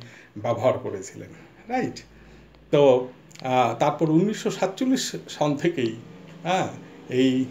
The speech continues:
শব্দটি কোল্ড ওয়ার, ঠান্ডা যুদ্ধ প্রচলিত হতে থাকে এবং ব্যবহৃত হতে থাকে। তো এবার হলো উনিশশো, দ্বিতীয় যুদ্ধের পর থেকে আমি বলেছি, অর্থাৎ নাইনটিন ফর্টি ফাইভ to nineteen ninety,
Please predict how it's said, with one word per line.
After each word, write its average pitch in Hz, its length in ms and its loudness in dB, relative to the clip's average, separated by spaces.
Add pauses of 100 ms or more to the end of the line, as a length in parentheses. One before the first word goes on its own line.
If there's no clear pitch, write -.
(600)
শব্দটি 117 640 -4
কোল্ড 127 240 2
ওয়ার, 113 360 0
ঠান্ডা 120 260 -4
যুদ্ধ 117 400 -6 (420)
প্রচলিত 139 420 -2
হতে 165 280 -6
থাকে 180 300 -8 (300)
এবং 123 180 -6
ব্যবহৃত 113 480 -6
হতে - 280 -14
থাকে। - 280 -18 (680)
তো 143 400 0 (1300)
এবার 240 320 4
হলো 175 380 2
উনিশশো, 240 600 0
দ্বিতীয় 202 340 -4
যুদ্ধের 240 320 -2 (120)
পর 214 140 6
থেকে 196 340 -2
আমি 139 160 2
বলেছি, 120 460 -6 (100)
অর্থাৎ 190 300 -6
নাইনটিন 180 420 -4
ফর্টি 196 300 -6
ফাইভ 240 380 -4 (200)
to 254 260 -2
nineteen 202 500 -4
ninety, 143 680 -2